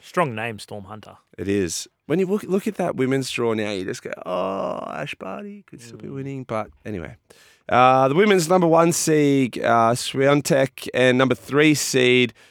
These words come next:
Speaker 2: Rybakina, both won their matches in straight sets, but both were challenged against tough first-up opponents, which is a tough time of year to be reading names
Speaker 1: Well,
Speaker 2: on
Speaker 1: you've
Speaker 2: radio.
Speaker 1: smashed it.
Speaker 2: <laughs> I
Speaker 1: You,
Speaker 2: don't know.
Speaker 1: you've done well there. I'm just sitting here quietly.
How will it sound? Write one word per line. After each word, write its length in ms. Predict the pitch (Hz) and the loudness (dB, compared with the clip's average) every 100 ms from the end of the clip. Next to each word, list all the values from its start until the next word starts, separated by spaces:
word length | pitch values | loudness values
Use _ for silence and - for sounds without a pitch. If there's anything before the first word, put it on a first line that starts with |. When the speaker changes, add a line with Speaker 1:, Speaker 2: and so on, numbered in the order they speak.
| _ _ _ - | _ _ _ -4
Speaker 2:
Rybakina, 760 | 110 135 131 - 139 143 123 - | 2 4 2 2 4 6 4 6
both 340 | 147 170 - | 4 4 2
won 240 | 139 127 123 | 2 4 4
their 120 | 110 | 4
matches 440 | 104 101 - 107 | 4 2 0 0
in 80 | 107 | 0
straight 380 | - - 110 104 | 0 2 2 2
sets, 260 | 110 98 | 0 0
but 220 | - 95 - | -2 -4 2
both 300 | 123 135 - | 2 2 -2
were 80 | |
challenged 540 | - 127 131 131 120 - | -2 2 4 2 -2 -6
against 340 | 110 110 98 - | -4 -2 -4 -6
tough 240 | - 120 | -2 -2
first-up 580 | - - 110 113 98 - | -2 -2 -2 0 -4 -4
opponents, 520 | 98 - 107 107 - - _ _ _ _ | -8 -4 -2 -2 -8 -18 _ _ _ _
which 100 | - | -8
is 140 | 107 | -8
a 60 | 104 | -6
tough 280 | - 123 - | -4 -4 -2
time 220 | 127 120 | -2 0
of 60 | 95 | 0
year 180 | 101 101 | -2 -2
to 120 | 104 | -2
be 320 | 98 95 95 | -2 0 -2
reading 320 | 95 98 98 | -2 -2 -2
names 320 | 92 92 95 - | -6 -6 -6 -2
Speaker 1:
Well, 60 | |
Speaker 2:
on 40 | 202 | 2
Speaker 1:
you've 180 | 311 95 | 2 2
Speaker 2:
radio. 140 | 90 | 2
Speaker 1:
smashed 240 | 180 226 160 | 2 2 -4
it. 180 | 98 - | -4 -8
Speaker 2:
<laughs> 500 | - - - - - | -20 -20 -20 -8 -2
I 80 | 180 | 2
Speaker 1:
You, 100 | 190 | 4
Speaker 2:
don't 160 | 175 | 6
know. 140 | 165 - | 6 6
Speaker 1:
you've 100 | - | 6
done 280 | 233 220 | 6 6
well 280 | 208 208 247 | 4 4 4
there. 180 | 208 170 | 4 4
I'm 160 | 185 196 | 4 2
just 140 | 180 | -4
sitting 160 | 165 156 | -4 -6
here 80 | 143 | -2
quietly. 640 | 160 160 175 156 156 | 2 4 4 0 -4